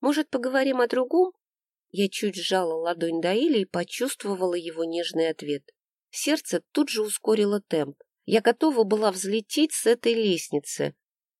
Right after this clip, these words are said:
если бы умела левитировать. «Вы такая необычная, Ева!» Даиль вдруг замер. «Я понимаю, с моей стороны это самонадеянно. Вы уже состоявшийся маг с уникальным даром,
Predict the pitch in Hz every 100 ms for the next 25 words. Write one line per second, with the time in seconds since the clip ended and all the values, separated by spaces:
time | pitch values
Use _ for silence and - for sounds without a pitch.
0 | - 294 311 214 190 185 180 170 160 160
1 | 156 156 - 139 139 143 - - _ _
2 | _ _ _ _ _ _ _ 190 208 240
3 | 254 226 202 214 214 359 - 170 170 165
4 | 190 165 147 - _ _ _ - 175 180
5 | 160 160 180 - 160 143 139 _ _ -
6 | 220 226 233 262 247 180 - 190 208 196
7 | - - 208 208 214 196 196 - 196 196
8 | 202 208 277 311 240 202 180 - _ _
9 | _ 190 285 262 175 - _ 196 190 277
10 | - 202 185 190 208 196 - 175 - 175
11 | 180 233 277 - 170 185 - 196 175 170
12 | 175 185 233 240 185